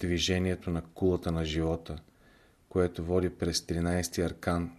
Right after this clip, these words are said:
към шестнайсти. Смъртта и разрушението. Навсякъде се явява все същата фигура на конника и фараона,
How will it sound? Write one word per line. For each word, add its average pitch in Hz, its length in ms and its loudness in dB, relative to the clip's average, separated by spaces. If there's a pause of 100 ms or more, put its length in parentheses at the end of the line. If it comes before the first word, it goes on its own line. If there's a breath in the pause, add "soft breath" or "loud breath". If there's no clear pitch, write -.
към 80 160 -6
шестнайсти. 82 800 -4 (760 soft breath)
Смъртта 90 500 0
и 90 60 4
разрушението. 87 800 0 (580 loud breath)
Навсякъде 110 540 4
се - 180 2
явява 101 400 6
все - 280 4
същата 101 540 -2
фигура 92 460 2
на 90 160 0
конника 92 520 2
и 85 80 2
фараона, 85 600 0